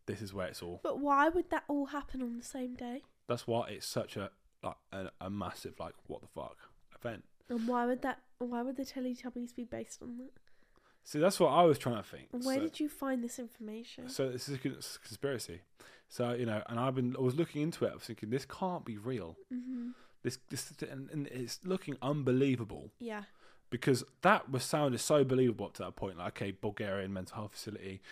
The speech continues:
Speaker 1: the way they died, okay, that's a bit weird. That's why it's a conspiracy, blah, blah, blah. And then they said that because the only thing they had in that mental facility was small little T Vs.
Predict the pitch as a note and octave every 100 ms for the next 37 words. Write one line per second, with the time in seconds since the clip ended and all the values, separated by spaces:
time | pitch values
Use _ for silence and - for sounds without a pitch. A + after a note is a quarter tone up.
0 | - - F#2+ G2+ G#2+ G2 G#2 G#2 G#2 -
1 | G2 F#2 - E2+ F2+ G2+ G2+ F2+ - G2
2 | G2 G2+ - A2 G2+ - G#2+ G2+ F2+ F2
3 | - G#2 G#2 - - - C3 C#3 G3+ F#3+
4 | C#3+ - B2 A2 G#2+ F#2 - - - _
5 | _ A#2 B2+ E3+ D3 B2+ C3+ C3+ E3 D3
6 | C#3 B2+ A2+ B2 A2 G#2 G#2+ G#2+ G#2 G#2+
7 | G2 - G#2+ - G#2 F2+ G2 - G2 F#2
8 | - _ - - G#2+ G2+ F#2 A2 - G#2+
9 | A2+ C3 C#2+ - -